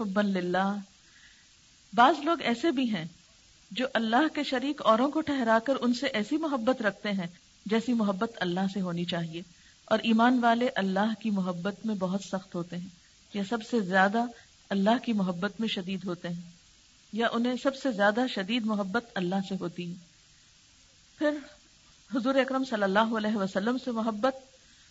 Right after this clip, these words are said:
تو اس کے بارے میں حدیث میں آتا ہے کہ کوئی بندہ اس وقت تک مومن نہیں ہو سکتا جب تک میں اس کے نزدیک اس کے اہل و عیال،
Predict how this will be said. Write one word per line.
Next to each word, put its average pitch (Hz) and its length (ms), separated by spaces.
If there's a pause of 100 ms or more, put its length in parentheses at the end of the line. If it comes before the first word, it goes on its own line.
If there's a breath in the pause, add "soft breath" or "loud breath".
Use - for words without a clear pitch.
تو - 80
اس 247 120
کے 262 100
بارے 214 240
میں 214 140
حدیث 208 280
میں 202 100
آتا 185 240
ہے 226 80
کہ 233 100
کوئی 254 260
بندہ 202 440
اس 254 220
وقت 311 180
تک 311 200
مومن 233 380
نہیں 254 220
ہو 208 120
سکتا 180 400 (420)
جب 254 140 (120)
تک 311 180
میں 311 160
اس 311 200
کے 311 140
نزدیک 185 600
اس 214 180
کے - 180
اہل 214 240
و 202 100
عیال، 208 440